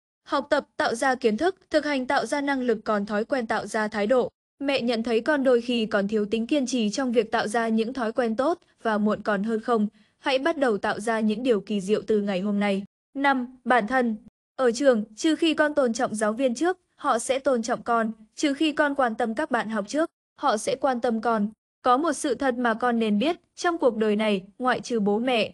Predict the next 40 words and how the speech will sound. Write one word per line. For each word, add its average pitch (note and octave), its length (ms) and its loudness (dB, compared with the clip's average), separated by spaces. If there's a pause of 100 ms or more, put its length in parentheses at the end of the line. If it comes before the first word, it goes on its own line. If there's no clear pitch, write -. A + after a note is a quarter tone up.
(200)
sẽ - 200 -2
chẳng A#3+ 260 -2
có G#3 140 0
ai B3+ 280 0
có A3 160 0
nghĩa A3+ 240 0
vụ B3+ 200 -2
phải G#3+ 240 -2
đối G#3 160 0
xử C4+ 240 -4
tốt E4 280 0
với G3+ 140 0
con G#3 220 -2
cả. G3 300 0 (500)
Thế B3 120 2
giới A3+ 220 2
không C#4 220 -2
xoay C4 180 0
quanh B3 340 0
mỗi A3+ 120 -2
mình C4 240 -2
con, A#3+ 260 0 (180)
nhưng A#3 240 -2
cũng D4 180 -4
đừng C4 180 0
sớm G#3+ 300 -2
từ B3 120 0
bỏ G3+ 320 2
nếu G#3 180 -2
nghĩ A#3+ 200 -2
mình A#3+ 240 -2
thật G#3 200 -4
tầm G#3+ 180 0
thường. G3+ 360 -2 (320)
Sáu, - 500 0
bạn A3+ 240 -4
bè. G3+ 300 2 (380)
Giàu B3+ 260 2
vì A#3 200 0
bạn, A3 220 2